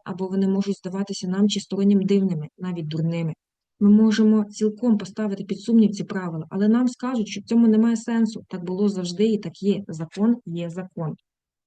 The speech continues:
П'ятий абзац, ось він трохи розірваний. Дивіться, бачите, ми вже прочитали сторіночку. Ага, це вам не, не просто так. Все класно буде. Все здамо. Very often rules will be in force because all our parents or others are handing down a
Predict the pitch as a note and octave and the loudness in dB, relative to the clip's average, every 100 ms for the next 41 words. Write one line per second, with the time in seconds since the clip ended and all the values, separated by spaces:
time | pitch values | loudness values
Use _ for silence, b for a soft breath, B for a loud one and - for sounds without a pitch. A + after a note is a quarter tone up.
0 | _ _ - F3 E3+ E3+ E3 D#3+ G3 A#3+ | _ _ -14 -10 -8 -8 -8 -8 -4 -4
1 | A#3+ F#3 F#3 F3+ F3+ F3 E3 F3 G3+ A3+ | -4 -8 -8 -8 -8 -6 -4 -4 0 2
2 | A3+ A3+ F#3+ F#3+ F3+ C#4+ C#4 C4+ C4 C4 | 0 0 -4 -6 -8 -8 -6 -6 -4 -6
3 | C4+ - C#4+ D4 D4 D#4 D4+ G3+ G3+ F3 | -8 -8 -8 -8 -10 -8 -2 -2 -2 -10
4 | F#3 A#3 C#4+ A3+ A#3 B3 C4 A#3+ A3+ B3+ | -6 -4 -2 0 0 0 -4 -6 -6 -2
5 | B3+ B3 A3 G#3+ A#3 C4+ D4 F#3+ - _ | 0 0 0 -2 -4 -8 -10 -12 -16 _
6 | - A3+ A#3+ G#3+ - E3 E3 - b b | -10 -8 -6 -6 -8 -8 -10 -12 b b
7 | _ - G#3+ G#3+ G#3 G3+ - _ _ _ | _ -4 0 2 2 0 -10 _ _ _
8 | _ - D#3+ E3 G#3 C#4+ B3+ C4 A3 G3 | _ -6 -4 0 0 2 2 2 2 4
9 | F3+ G3+ A3+ G#3+ G3+ G3+ G#3+ G3 G3 A#3+ | 4 2 0 -2 -2 0 0 0 -4 -4
10 | A3+ E3 D#3 - - F#3 F#3+ G3+ - G#3 | -4 -4 -8 -12 -8 -4 -2 -2 -2 -2
11 | A3+ B3 G#3+ G#3+ A3 A3 G#3+ G3+ D#3+ F3 | 0 -2 0 0 0 -2 -2 -2 -4 -6
12 | E3+ D#3+ F3 G3 E3+ E3 F3 - - F3+ | -6 -6 -4 -4 -2 -4 -4 -6 -6 -6
13 | F3+ - A3+ A3+ A3 G3+ F#3 F#3 G#3+ F3 | -6 -4 2 4 6 4 2 0 -2 -2
14 | D#3 | -4